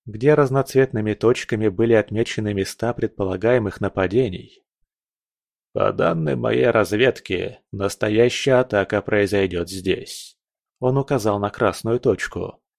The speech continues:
«Именно сюда они уже стягивают технику». Я вздохнул, взял планшет и ещё раз внимательно изучил карту.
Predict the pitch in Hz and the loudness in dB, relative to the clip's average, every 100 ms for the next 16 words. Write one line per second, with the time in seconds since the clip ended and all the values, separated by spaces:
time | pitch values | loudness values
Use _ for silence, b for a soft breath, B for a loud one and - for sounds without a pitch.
0 | _ _ _ _ - 165 139 101 98 98 | _ _ _ _ -4 -2 0 -2 -2 -2
1 | - 110 101 123 127 98 95 90 101 92 | -2 -2 0 2 2 0 0 2 0 0
2 | 98 92 92 90 98 - 113 92 95 90 | -2 -2 0 4 2 4 2 0 -4 -8
3 | 95 92 - _ _ _ _ _ _ _ | -8 -10 -12 _ _ _ _ _ _ _
4 | _ _ _ _ 127 156 196 131 120 120 | _ _ _ _ -4 2 2 2 0 -2
5 | 117 135 143 135 113 - 101 147 127 - | -2 2 4 2 -2 -8 0 0 0 -4
6 | 92 - 156 143 - 151 147 - 147 143 | -6 -2 0 0 -2 -4 -4 0 2 2
7 | - 135 131 131 127 131 127 127 113 117 | -2 -4 0 0 2 0 2 2 2 0
8 | - 90 - 120 98 - 98 92 - | -2 -6 -4 -2 -2 -4 -8 -8 -10